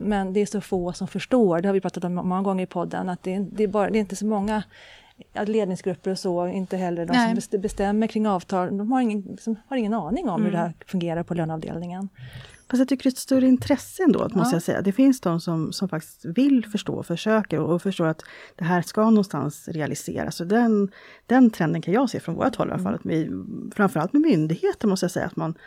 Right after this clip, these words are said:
Speaker 3: börjar inse och man har en välvilja och, och den här att myndigheter börjar jobba samman. Nu har ju ni ett etablerat samarbete
Speaker 2: Mm.
Speaker 3: med S C B, men,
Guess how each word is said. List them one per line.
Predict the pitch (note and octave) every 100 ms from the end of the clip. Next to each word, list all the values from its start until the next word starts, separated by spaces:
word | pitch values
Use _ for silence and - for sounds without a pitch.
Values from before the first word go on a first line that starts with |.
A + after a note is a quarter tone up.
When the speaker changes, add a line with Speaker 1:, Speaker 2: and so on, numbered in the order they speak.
| - -
Speaker 3:
börjar | F3+ E3
inse | F#3+ D#3 - F3
och | D#3+ E3
man | E3+
har | F3
en | F3
välvilja | A3 G3 E3+ F3 C4 B3+ F#3
och, | E3 E3
och | - F#3+
den | F#3
här | F3+ D#3
att | E3 - - - -
myndigheter | G#3 F#3+ F3+ F3 E3 F3+
börjar | F3+ F3
jobba | F3+ E3+ F3+
samman. | - A#3+ F#3+ G#3 A#3
Nu | G3
har | G#3+
ju | G3
ni | E3
ett | E3 -
etablerat | E3 E3 A3+ A3 G3
samarbete | F#3+ D#3+ G3 A#3+ G3
Speaker 2:
Mm. | E3
Speaker 3:
med | E3+
S | -
C | A3+
B, | A#3 C#4+ F3+
men, | F#3+